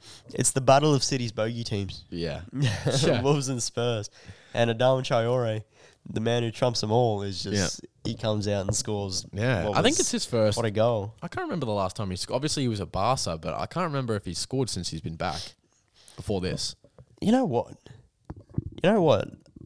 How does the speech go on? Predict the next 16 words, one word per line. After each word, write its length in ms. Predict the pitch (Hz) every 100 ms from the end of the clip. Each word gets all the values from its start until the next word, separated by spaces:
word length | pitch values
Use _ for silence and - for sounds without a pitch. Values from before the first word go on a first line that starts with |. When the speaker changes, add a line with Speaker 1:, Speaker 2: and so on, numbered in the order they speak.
| - - - -
Speaker 1:
Just 260 | - 185 -
to 60 | 202
get 200 | 185 147
back 180 | 147
on, 280 | 139 127 113
on 140 | 120 120
Ange 260 | 131 123
Postecoglou 680 | - 123 123 117 131 127 - 110
Speaker 2:
Oh, 100 | 110
Speaker 1:
for 80 | 110
Speaker 2:
yeah. 60 |
Speaker 1:
a 40 | 101
minute. 200 | 104 -
Speaker 2:
Oh, 120 | 185
for, 220 | 165 123 110
to, 300 | 131 120